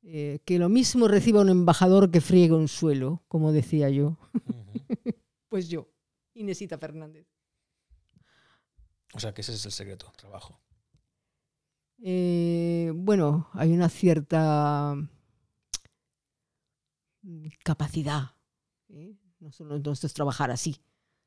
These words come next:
Speaker 2: Ujú.
Speaker 1: Hay que, hay que pensar mucho y muy rápido. Y esa cualidad sí la tengo.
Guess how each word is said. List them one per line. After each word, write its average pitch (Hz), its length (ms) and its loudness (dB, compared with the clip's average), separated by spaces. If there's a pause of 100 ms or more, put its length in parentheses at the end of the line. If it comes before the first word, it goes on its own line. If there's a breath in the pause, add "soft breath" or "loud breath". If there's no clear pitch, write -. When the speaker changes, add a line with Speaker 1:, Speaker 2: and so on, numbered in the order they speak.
(360)
Speaker 2:
Ujú. 113 300 -20 (560)
Speaker 1:
Hay 139 240 -20
que, 156 680 -6 (1600)
hay 190 140 -2
que 170 120 0
pensar 165 400 0
mucho 165 400 -2 (760)
y 190 120 -2
muy 170 140 4
rápido. 143 540 -4 (420)
Y 190 120 -10
esa 170 200 -8
cualidad 156 340 -8
sí - 140 -16
la 139 100 -12
tengo. 127 320 -16